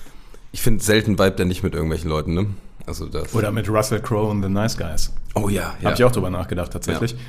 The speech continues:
Speaker 2: Das war einer auf meiner Liste,
Speaker 1: Stimmt.
Speaker 2: wo ich gedacht hab, den nehme ich nicht, weil ich hab das, hatte im Gefühl, dass einer von euch den nimmt, tatsächlich. Aber da ist er auch fantastisch.
Speaker 1: Die haben auch so eine richtig schöne Bromance da irgendwie.
Speaker 2: Ja,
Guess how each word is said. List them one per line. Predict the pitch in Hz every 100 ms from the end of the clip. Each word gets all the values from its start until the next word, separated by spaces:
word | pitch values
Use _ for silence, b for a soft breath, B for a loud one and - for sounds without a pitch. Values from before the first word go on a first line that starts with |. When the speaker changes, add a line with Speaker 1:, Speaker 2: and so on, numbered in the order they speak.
| -
Speaker 2:
Das | 107
war | 117 -
einer | 120 123 117
auf | 107
meiner | 110 107
Liste, | 113 -
Speaker 1:
Stimmt. | 101
Speaker 2:
wo |
ich | 101
gedacht | 107 104 101
hab, | 90
den | 98
nehme | 113 117
ich |
nicht, | 107 113
weil | 95
ich | -
hab | -
das, | 107 - - 92
hatte | 127 135
im | 120
Gefühl, | 117 - 151
dass | 131 113
einer | 123 123
von | 123
euch | 113 123
den | 92
nimmt, | 87 87
tatsächlich. | 92 - 92 90 - B B B B B -
Aber | 95 92 90 87
da | 92
ist | 98
er | 92
auch | 107 -
fantastisch. | - 82 - - 120 123
Speaker 1:
Die | 160
haben |
auch | 104
so | 98
eine | 95
richtig | 92 107
schöne | - 92
Bromance | 82 98 98 90 85 -
da | 92
irgendwie. | 87 85 90 - B B -
Speaker 2:
Ja, | 90